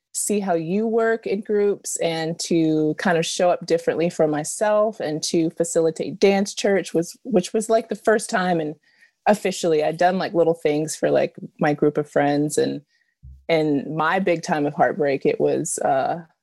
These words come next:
really powerful. So yeah, that's, I mean, the energy was so high. It took me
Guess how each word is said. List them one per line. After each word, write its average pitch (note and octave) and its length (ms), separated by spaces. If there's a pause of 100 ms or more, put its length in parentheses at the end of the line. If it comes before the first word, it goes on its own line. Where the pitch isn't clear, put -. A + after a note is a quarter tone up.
(160)
really E3 280
powerful. C#3+ 760
So D3 420 (260)
yeah, E3 320 (280)
that's, - 320
I F3+ 80
mean, F#3+ 140
the E3 100
energy A3 260
was A3 160
so F#3+ 140
high. D#3 220
It - 160
took - 200
me D#3 300